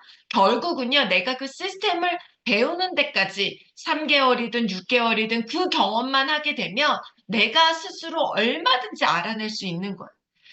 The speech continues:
그래서 이명진 씨와 제가 자랑이지만, 진짜 대놓고 <laughs> 자랑하는 거지만, 저희가 아메이 팔 년의 실패와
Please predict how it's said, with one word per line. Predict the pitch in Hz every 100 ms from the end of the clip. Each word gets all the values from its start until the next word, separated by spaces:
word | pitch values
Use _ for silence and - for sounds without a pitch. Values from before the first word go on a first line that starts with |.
| -
그래서 | 311 349 370 359 359 254 - -
이명진 | 240 277 370 359 339
씨와 | 311 311 302
제가 | 277 202 233 240 240 - -
자랑이지만, | 202 208 320 302 233 - 190 269 220 170 -
진짜 | 214 214 214
대놓고 | 254 220 320 349 302
<laughs> |
자랑하는 | - 247 233 285 277
거지만, | 240 - 202 240 277 - - - - -
저희가 | 269 302 330 330 233
아메이 | 226 269 277
팔 | 277 302 311
년의 | 302 302 294 294
실패와 | 320 320 339 254 214 233